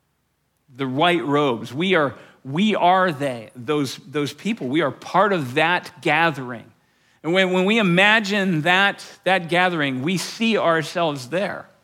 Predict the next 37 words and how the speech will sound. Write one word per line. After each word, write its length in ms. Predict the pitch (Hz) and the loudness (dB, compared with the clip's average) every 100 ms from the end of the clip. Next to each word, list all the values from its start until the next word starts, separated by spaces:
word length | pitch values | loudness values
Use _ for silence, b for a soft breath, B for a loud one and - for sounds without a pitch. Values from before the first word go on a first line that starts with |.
| _ _ _ _ _ _ _ | _ _ _ _ _ _ _
with 160 | 131 127 | -20 -16
the 80 | |
people 340 | 113 165 156 143 | -6 -4 -2 -6
of 80 | 123 | -2
God. 320 | 143 123 98 - _ _ _ _ _ _ | -2 -4 -8 -18 _ _ _ _ _ _
And 180 | 135 | -4
we're 300 | 127 208 233 | 0 4 4
wearing 600 | 220 160 170 165 156 127 120 B B | 2 2 2 2 0 -4 -8 B B
that 180 | 160 143 | -2 0
robe. 360 | 156 165 131 B B | 0 2 0 B B
So 380 | - 208 165 - - | -2 0 0 -4 -8
that 180 | 202 226 | -2 0
means 240 | 247 233 | 2 2
that 140 | 185 196 | 0 0
a 40 | |
life 520 | 165 180 220 262 - | 2 2 2 0 -2
lived 320 | 185 220 214 190 | 0 0 0 -2
in 120 | 180 | -2
anticipation 880 | 175 170 - 220 226 202 208 196 190 | -2 -2 -2 -2 -2 -2 -2 -2 -8
of 120 | 160 | -2
God's 320 | 185 185 180 | 0 0 -2
promise 760 | - 196 196 180 135 - - - | -4 0 0 0 -6 -10 -18 -18
in 160 | 147 156 | -10 -4
this 240 | 180 - B B - | -4 -4 B B 2
Revelation 560 | 170 190 196 180 180 | 2 4 0 0 -4
seven, 500 | 156 - 180 156 131 | -10 -2 0 0 -4
in 120 | 135 131 | -6 -8
this 120 | 127 | -8
picture 380 | - 202 - 202 | -8 -8 -4 -4
and 140 | 175 | -2
promise, 420 | - 170 143 131 B B B | -2 -2 -2 -6 B B B
it 140 | 180 | -2
is 120 | 160 | 2
a 80 | 156 | 2
life 380 | 151 175 180 175 | 2 2 2 -2
of 160 | 156 | -8
discipleship 1200 | 131 131 - - 226 240 220 202 - 190 185 - | -8 -10 -10 0 2 2 0 -2 0 0 -2 -4